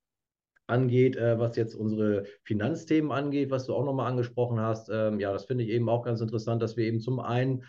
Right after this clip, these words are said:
uns zum Ziel setzen, die Leute ein bisschen abzuholen und eben auch versuchen möchten, ähm, diesen Optionshandel bekannter zu machen und auch Leute, ähm, beziehungsweise Anfänger dann,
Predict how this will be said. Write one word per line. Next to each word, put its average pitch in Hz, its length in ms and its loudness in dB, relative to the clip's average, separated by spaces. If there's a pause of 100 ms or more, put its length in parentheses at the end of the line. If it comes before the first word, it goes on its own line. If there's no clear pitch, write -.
(160)
uns 135 320 0
zum 123 180 0
Ziel 143 300 4
setzen, 123 600 0 (180)
die 117 60 -2
Leute 123 680 4
ein 110 100 -4
bisschen 120 300 -2
abzuholen 127 580 4
und 117 180 0
eben 117 280 -2
auch 120 280 -2 (280)
versuchen 139 800 2
möchten, 139 640 0
ähm, 123 260 2
diesen 120 220 2
Optionshandel 131 880 0 (100)
bekannter 139 380 0
zu - 140 -4
machen 139 280 0
und 120 280 2 (180)
auch 120 260 2
Leute, 120 1000 4
ähm, 110 140 -2
beziehungsweise 117 580 -2
Anfänger 131 460 0
dann, 120 320 0